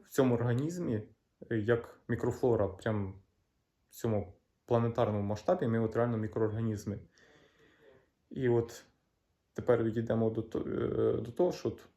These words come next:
у нас в людях от є ж мікрофлора, да? Ми знаємо, що є симбіотна, яка, ну, живе всередині нас, але вона, відповідно, е,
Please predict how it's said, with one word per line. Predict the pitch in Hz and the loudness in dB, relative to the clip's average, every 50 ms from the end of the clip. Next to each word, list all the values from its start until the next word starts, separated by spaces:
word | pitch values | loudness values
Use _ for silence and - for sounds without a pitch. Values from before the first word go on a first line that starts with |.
| _ _ - | _ _ -2
у | 120 | 4
нас | 120 113 104 87 - - - | 4 4 4 4 -2 -10 -4
в | - 113 | -2 0
людях | - - 95 95 113 - - - | 0 0 0 0 0 -2 0 -2
от | 110 107 - - - | -4 -4 -4 -2 0
є | 113 | 0
ж | 113 - - 113 | 0 0 -2 -4
мікрофлора, | 104 - - 107 - - 117 107 104 95 101 | -4 -2 -4 -4 -2 2 2 2 2 2 0
да? | 101 120 139 147 | 2 2 2 2
Ми | 139 113 101 | 0 -2 -4
знаємо, | 101 110 107 101 98 98 | -2 -2 -2 -2 -2 -4
що | - 113 | -4 -4
є | 104 95 | -4 -4
симбіотна, | 92 - 104 98 110 135 175 - - 135 110 | -4 -4 -2 2 2 2 2 2 0 0 0
яка, | 104 104 - - 104 98 98 95 95 98 101 - - - _ _ _ _ _ _ _ _ - - - - | 0 -2 0 0 2 2 2 2 -2 -6 -8 -12 -14 -20 _ _ _ _ _ _ _ _ -14 -10 -4 -2
ну, | 113 113 101 95 95 101 | 0 0 0 0 -2 -2
живе | 95 110 107 113 113 | 0 0 2 2 0
всередині | 117 - - - 156 151 180 180 175 | -2 -2 -6 -6 -6 -4 -6 -6 -4
нас, | 175 170 160 - - | -4 -6 -4 -2 0
але | - 117 | 2 2
вона, | 113 123 131 127 | 2 2 0 0
відповідно, | 123 127 123 120 120 127 123 117 120 - - - - - _ _ _ _ _ _ _ _ _ _ _ _ _ 349 294 - | 0 0 0 0 2 0 0 -4 -6 -8 -18 -20 -20 -20 _ _ _ _ _ _ _ _ _ _ _ _ _ -16 -10 -4
е, | 123 123 120 117 113 101 - - | -2 0 2 2 2 0 0 -4